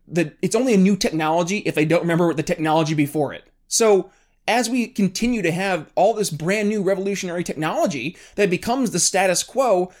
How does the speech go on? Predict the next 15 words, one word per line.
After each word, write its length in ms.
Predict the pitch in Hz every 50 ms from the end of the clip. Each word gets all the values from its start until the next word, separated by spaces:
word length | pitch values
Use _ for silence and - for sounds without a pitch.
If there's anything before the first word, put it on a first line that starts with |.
| _ _ _ _ _ -
it, 180 | 220 - - _ _
it 140 | - 214 185
becomes 440 | 165 233 - - 247 262 254 - -
so 300 | - 233 233 220 220 - -
intuitive 760 | 208 196 185 - - - 285 294 220 175 170 165 156 156 -
and 200 | 175 180 165 175
part 240 | - 220 214 220 214
of 280 | 208 185 160 - -
just 240 | 139 147 196 175 - -
how 260 | - - 196 202 208
you 160 | 208 180 175
do 260 | 175 147 156 196 277 294
things 360 | - 180 127 117 127 143 156
that 180 | 180 180 175 - 160
then 420 | 156 202 262 302 277 240 208 -